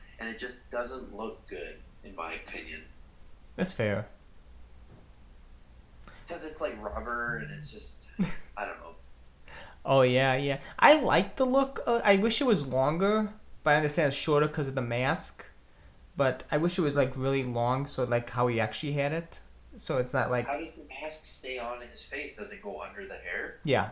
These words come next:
Speaker 2: it goes underneath the hair.
Speaker 1: Okay. I mean, I understand why you would do that, but that's almost like a second head thing. You do that with one head, and then you give them a second head with, like, the hair back.
Speaker 2: Oh, if they had a second head in the Legends figure, it'd been, it'd make, it probably would have been my favorite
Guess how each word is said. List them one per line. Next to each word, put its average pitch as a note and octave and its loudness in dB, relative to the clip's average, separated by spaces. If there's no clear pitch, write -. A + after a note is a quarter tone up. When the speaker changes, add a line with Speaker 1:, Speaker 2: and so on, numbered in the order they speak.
Speaker 2:
it - -6
goes D3 4
underneath C3 -2
the B2+ -4
hair. A2+ -4
Speaker 1:
Okay. G2+ -6
I C3 -8
mean, C3+ -6
I C#3 -6
understand C#3+ -10
why D3 0
you D#3+ -6
would D3+ -12
do D#3 -12
that, D#3+ -6
but C#3+ -12
that's D#3 -2
almost E3+ -12
like D3 -6
a - -14
second C3 -12
head G2+ -14
thing. - -16
You - -20
do C#3+ -10
that B2+ -4
with A#2 -12
one A2+ -8
head, C#3 -8
and A#2 -12
then A2+ -12
you A2 -14
give A2+ -8
them A2 -12
a G2+ -8
second - -8
head - -8
with, - -12
like, - -10
the - -14
hair F#2+ -6
back. E2+ -8
Speaker 2:
Oh, D#3+ 4
if C#3+ 4
they E3+ 10
had D#3+ 4
a A#2 4
second E3 2
head B2 -2
in A#2 -2
the G#2 -2
Legends B2 0
figure, A#2 -2
it'd B2 -2
been, C#3+ 0
it'd D3 0
make, D#3 -2
it D3 -2
probably D#3+ 2
would D3 0
have C3 -4
been C#3 -2
my A#2 0
favorite B2+ -2